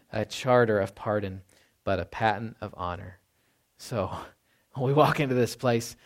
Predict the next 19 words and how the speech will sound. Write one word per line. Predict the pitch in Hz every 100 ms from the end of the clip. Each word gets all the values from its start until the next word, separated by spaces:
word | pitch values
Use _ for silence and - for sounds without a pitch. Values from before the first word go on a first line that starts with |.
| _ -
not | 123 127 131
condemned | 156 139 143 151 123
as | 110
those | 123 120 120
who | 127
don't | 117 113
know | 117 123
Jesus, | 117 139 135 -
not | 123 113
condemned | 127 135 139
as | 113
those | 123 120
who, | 131
when | 127 127
we | 120
experience | 98 - 127 139 156
a | 160
physical | 165 165 165
death, | 160 160 -